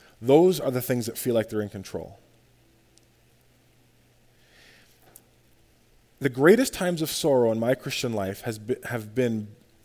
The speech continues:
during my time as a Christian. But again, not because Well, this time of sorrow came, and I was a Christian, so they just happened to overlap.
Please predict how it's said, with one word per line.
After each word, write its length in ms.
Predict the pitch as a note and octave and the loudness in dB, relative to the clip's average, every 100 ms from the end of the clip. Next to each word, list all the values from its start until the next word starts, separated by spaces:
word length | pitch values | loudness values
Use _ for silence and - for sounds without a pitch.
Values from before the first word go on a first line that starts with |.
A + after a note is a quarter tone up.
| _ _ _ _ _ - - _ | _ _ _ _ _ -20 -20 _
during 240 | A#2+ B2+ A#2+ | -4 -2 0
my 100 | A2+ | -2
time 200 | B2 A2+ | -2 -4
as 60 | |
a 60 | A2 | -4
Christian. 320 | - C3 F#2+ | -8 -8 -6
But 100 | G2 | -2
again, 200 | B2+ A2+ | 0 2
not 200 | A#2 E3 | 2 0
because 360 | E3 C3+ B2+ - - - - - | 2 4 2 0 -16 -20 -20 -10
Well, 220 | A#2+ B2+ B2 | 2 4 6
this 200 | C3+ - | 2 0
time 180 | F#3 | 0
of 80 | D#3+ | -2
sorrow 320 | - - C#3+ | 0 2 4
came, 320 | B2 C#3 A#2+ B2 | 2 0 0 0
and 140 | C#3 | 4
I 60 | C#3 | 4
was 140 | B2+ | 4
a 40 | A#2+ | 0
Christian, 380 | - C#3 A#2+ | -6 -6 -6
so 100 | A#2 | -4
they 120 | A#2+ A#2+ | -2 -2
just 200 | A#2+ - | -4 -2
happened 260 | B2+ B2+ | -2 -2
to 80 | A#2+ | -4
overlap. 560 | A2+ G#2+ A2+ A2 F#2+ | -2 0 2 2 0